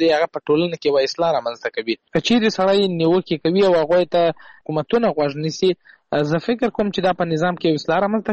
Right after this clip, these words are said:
کوي او دا ټولنه، آه، یا دغه ملت چې دی دا حکومتونه خپل زړونو ته نږدې کوي. خلک په یو نظام باندې باور لري. که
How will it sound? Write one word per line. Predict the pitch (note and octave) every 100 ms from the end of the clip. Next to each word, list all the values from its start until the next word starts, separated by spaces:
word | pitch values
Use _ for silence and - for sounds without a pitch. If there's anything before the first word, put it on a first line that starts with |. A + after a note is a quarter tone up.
| -
کوي | A#3
او | B3+
دا | A3 A3
ټولنه، | - F#3+ G3 G3+
آه، | G3 - _ _ _ D3+
یا | D#3+ D#3+
دغه | D#3 E3 E3 D#3+ D3+ D#3
ملت | D#3 D#3 F3+ F#3+
چې | - F#3+
دی | F3+
دا | F3
حکومتونه | E3+ D#3 - D3+ D3 - F#3 E3+ - C3+
خپل | - - F#3 E3
زړونو | E3 A3 G#3+ D3+
ته |
نږدې | C#3+ C3 C3+ B2+
کوي. | C3 B2+ -
خلک | - G#3+ A#3 G#3+
په | F#3+
یو | F3 E3+
نظام | E3+ D#3+ G#3+ G#3
باندې | F#3 E3
باور | D3+ D3+ G3+ A3+
لري. | A3+ D#3 B2+ -
که | -